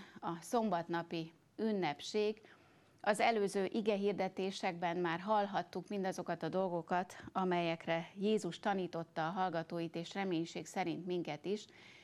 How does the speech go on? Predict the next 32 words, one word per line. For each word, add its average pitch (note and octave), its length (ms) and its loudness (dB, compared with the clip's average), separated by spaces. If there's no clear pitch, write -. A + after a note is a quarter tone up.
Én A3+ 160 2
most G#3+ 200 0
ezeket F3+ 360 0
nem G3 280 2
fogom F#3 380 -2
összefoglalni, G3+ 840 0
ha F#3 120 -4
kíváncsiak G3 720 0
vagyunk F3+ 300 0
rá, F3+ 120 -2
akkor F3 200 -4
visszanézhetjük F3+ 880 -2
az E3 160 -2
előző E3 440 0
igehirdetéseket. E3 1400 -4
Az G#3 140 2
elmúlt C#4+ 360 4
alkalommal G3+ 560 2
úgy G#3+ 160 -2
fejeztem F3+ 540 0
be, F#3 80 2
hogy F#3+ 120 0
Jézus G3 320 0
beszélt F#3 440 0
az E3 120 -2
igazak E3 420 -2
feltámadásáról, A3+ 1200 0
és G#3 220 -2
amikor F#3 320 -2
erről F#3+ 340 4
beszélt, F#3+ 540 0
megszólalt F#3 1000 2